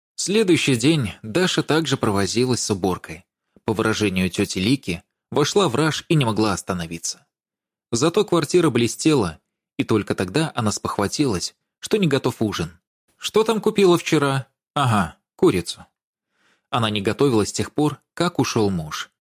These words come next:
До этого с удовольствием возилась на кухне. Пробовала приготовить разные блюда. С коллегами рецептами обменивалась.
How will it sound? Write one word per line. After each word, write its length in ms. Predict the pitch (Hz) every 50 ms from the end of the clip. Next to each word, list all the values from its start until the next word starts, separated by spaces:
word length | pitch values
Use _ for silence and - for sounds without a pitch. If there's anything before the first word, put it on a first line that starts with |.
| _ _ _ _ _ _
До 160 | 113 104 147
этого 300 | 190 208 208 202 185 175
с 100 | - -
удовольствием 640 | 143 131 120 110 117 147 151 - - 151 139 127 120
возилась 480 | 104 104 98 92 104 98 95 90 - -
на 120 | 92 87
кухне. 440 | - 104 92 - - - 85 87 - _ _ _ _ _ _ _ _ _ _ _ _ _ _ _
Пробовала 500 | - 185 214 208 202 196 175 190 185 180
приготовить 640 | 170 - 143 110 117 110 - 123 127 123 120 - -
разные 400 | 104 104 98 95 87 92 90 90
блюда. 460 | 85 92 92 92 82 80 80 - - _ _ _ _ _ _ _ _ _ _
С 100 | - -
коллегами 520 | - 226 196 175 185 175 175 175 165 151
рецептами 520 | 131 123 110 - 120 104 - - 98 95
обменивалась. 760 | 92 90 85 90 90 90 87 85 85 85 87 87 - - - -